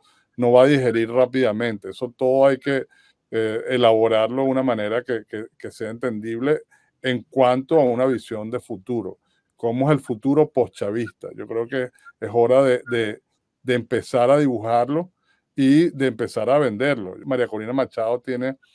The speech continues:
una gran ventaja por la llegada que tiene. Y esto va a tener que, que, digamos, convocar a otros liderazgos de oposición que están allí desde hace tiempo y que tienen capacidad organizativa y que tienen también,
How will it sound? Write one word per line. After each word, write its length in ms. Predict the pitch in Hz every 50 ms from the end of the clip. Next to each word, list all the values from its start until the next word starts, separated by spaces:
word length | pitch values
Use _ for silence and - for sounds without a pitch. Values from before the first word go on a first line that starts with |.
| _ _ _ _ _ _ -
una 200 | 120 123 123 123
gran 280 | 127 127 127 127 123
ventaja 640 | 127 127 120 117 - - 117 117 117 110 117 135 131
por 180 | 123 127 120 110
la 120 | 107 101
llegada 540 | 101 98 98 98 98 101 101 101 101 113 120
que 140 | 120 117 101
tiene. 440 | 95 101 101 98 92 90 90 - _ _ _ _ _ _
Y 100 | 131 131
esto 200 | 123 - - 170
va 100 | 175 170
a 60 | 165
tener 280 | 156 170 165 160 160 156
que, 220 | 170 165 156 151 - _ _ _ _ _ _ _
que, 380 | - 123 117 117 131 131 135
digamos, 440 | 123 120 117 110 110 107 117 127 - -
convocar 540 | 156 135 127 117 110 104 - 110 110 117
a 100 | 123 131
otros 420 | 131 127 127 123 123 127 139 139 139
liderazgos 440 | 123 110 101 101 98 101 120 131 135
de 60 | 131
oposición 580 | 120 120 110 - 104 92 - - 110 101 110
que 120 | 107 - 117
están 280 | - - 127 120 120
allí 240 | 117 113 110 113 113
desde 140 | 113 113 120
hace 180 | 113 - 123 117
tiempo 520 | 120 127 120 113 110 107 110 - 135 - _ _ _ _ _ _ _ _ -
y 80 | 120
que 120 | 107 123 117
tienen 220 | 104 113 107 107
capacidad 460 | 104 - 117 120 123 - - 120 107
organizativa 680 | 104 107 113 123 127 120 - 110 95 95 110 113 127 147
y 40 | 143
que 100 | 143 120
tienen 360 | 104 107 104 101 104 113 120
también, 580 | 123 127 113 101 101 101 101 101 110 123 156